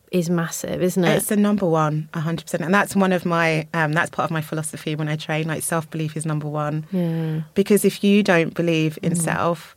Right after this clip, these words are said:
Speaker 2: how will you ever, as we all <laughs> know, but it's so true,
Speaker 1: Yeah.
Speaker 2: like, take anyone else to come with you or get in, anyone else to believe in what your offer is?
Speaker 1: Yeah.
Speaker 2: Because it will come through in all your energies.
Speaker 1: Yeah.
Speaker 2: And people will feel it. We all really communicate on that level before speech.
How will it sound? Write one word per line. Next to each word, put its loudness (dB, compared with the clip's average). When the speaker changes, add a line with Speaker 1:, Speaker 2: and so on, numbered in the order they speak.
Speaker 2:
how 2
will 4
you 0
ever, 0
as 0
we 0
all 6
<laughs> 4
know, 4
but 4
it's 2
so 2
true, 2
Speaker 1:
Yeah. -4
Speaker 2:
like, 4
take 0
anyone 4
else 2
to -6
come -2
with -2
you 0
or 4
get 2
in, 4
anyone 0
else -4
to -6
believe -2
in -2
what -2
your -4
offer -6
is? -6
Speaker 1:
Yeah. -6
Speaker 2:
Because 4
it 2
will 6
come 4
through 2
in 6
all 2
your 2
energies. -4
Speaker 1:
Yeah. -4
Speaker 2:
And -4
people 2
will 6
feel 0
it. 0
We 4
all 6
really 4
communicate -2
on 0
that 0
level -2
before -2
speech. -8